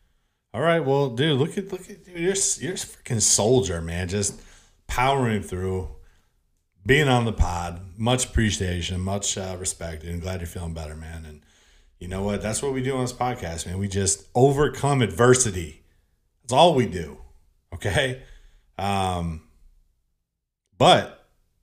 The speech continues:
you know, the opposite of adversity is something that's easy, uh, something that comes easy. And I <laughs> tell you what, uh, we got some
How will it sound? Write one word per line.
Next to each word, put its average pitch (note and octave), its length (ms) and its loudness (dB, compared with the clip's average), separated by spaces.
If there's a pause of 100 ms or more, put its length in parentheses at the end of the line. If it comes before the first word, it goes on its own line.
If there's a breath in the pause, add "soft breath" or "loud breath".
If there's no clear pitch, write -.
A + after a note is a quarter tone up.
(200)
you G#2+ 140 -2
know, G2 320 0
the F#2+ 100 -4
opposite A#2 440 2
of G2+ 120 -2
adversity F#2 640 -2
is E2+ 280 -2 (360 soft breath)
something G#2+ 420 0
that's F2+ 220 -2
easy, E2 600 -6 (380)
uh, F2 280 -2
something A2 240 0
that G2+ 120 -2
comes G#2 380 -2
easy. D#2+ 360 -6
And D#2+ 120 -4
I E2+ 80 -4
<laughs> - 0 -
tell - 260 0
you G2 140 -4
what, G2 340 -6 (360 loud breath)
uh, F2 480 -2
we A2 140 -2
got C3 180 2
some F2+ 200 -2